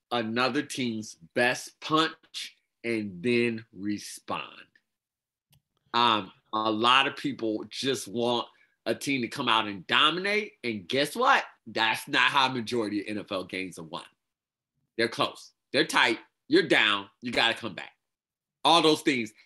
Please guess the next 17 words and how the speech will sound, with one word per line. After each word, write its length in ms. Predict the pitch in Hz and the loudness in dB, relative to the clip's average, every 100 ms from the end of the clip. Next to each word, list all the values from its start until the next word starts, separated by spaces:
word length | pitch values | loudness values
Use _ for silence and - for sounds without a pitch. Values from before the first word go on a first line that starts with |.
| _ _ | _ _
have 280 | - 123 - | 2 2 2
to 60 | 107 | -6
happen 380 | 82 69 - _ _ _ _ _ _ _ _ _ - | -8 -8 -12 _ _ _ _ _ _ _ _ _ 2
in 200 | 165 147 | 2 2
a 100 | 131 | -4
season, 640 | - - 135 90 - - _ _ _ _ - | -6 -4 -4 -4 -12 -20 _ _ _ _ -2
in 140 | 143 | -2
a 60 | 123 | -2
championship 760 | - 160 113 95 87 92 92 _ | 0 0 0 -4 -8 -8 -12 _
season. 480 | - 120 87 - 60 _ _ _ - | -8 -6 -6 -10 -20 _ _ _ -4
And 200 | 123 110 | -4 -2
so, 460 | - 117 101 92 - _ _ _ - | 0 0 0 -4 -10 _ _ _ -2
um, 360 | 113 98 98 107 | 0 0 -2 -4
with 180 | 127 | 0
that 200 | 127 110 | 2 0
being 240 | 117 110 101 | 0 -4 -4
said, 560 | - 117 113 113 127 | 0 2 4 2 0